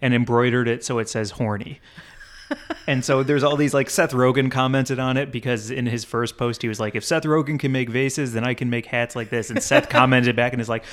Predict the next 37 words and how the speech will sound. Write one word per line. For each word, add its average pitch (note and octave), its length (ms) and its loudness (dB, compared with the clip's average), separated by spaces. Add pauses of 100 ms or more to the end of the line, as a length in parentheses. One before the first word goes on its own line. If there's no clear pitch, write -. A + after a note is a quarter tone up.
(100)
"Let F#3 160 4
me B3+ 80 6
get A3+ 280 4
one B3 160 2
of G#3+ 100 2
those." C3+ 420 2 (360)
And C3 160 0
so B2+ 220 2
he's B2+ 220 0
got C3 220 2
one B2+ 240 4
that's A#2 200 0
a A2 40 -6
Houston A#2 320 -2
Astros A2 400 -2
H A2 160 -4
for - 140 -12
horny. E3+ 640 -4 (240)
He's A#2 160 -4
got A#2 180 0
one A#2 140 -2
that G#2+ 120 -6
says G2+ 200 -6
mezcal. C#3 640 0
He's B2 160 -4
got B2 160 2
one A#2+ 460 0
that A2 240 -2
is G#2+ 140 -2
the A2 100 0
Detroit A#2+ 400 -2
Lions A2+ 440 -4
D, B2 480 -2 (300)
and A#2 100 -2
it A2+ 120 -4
says G#2 240 -4
Dershowitz. F#3 1000 -2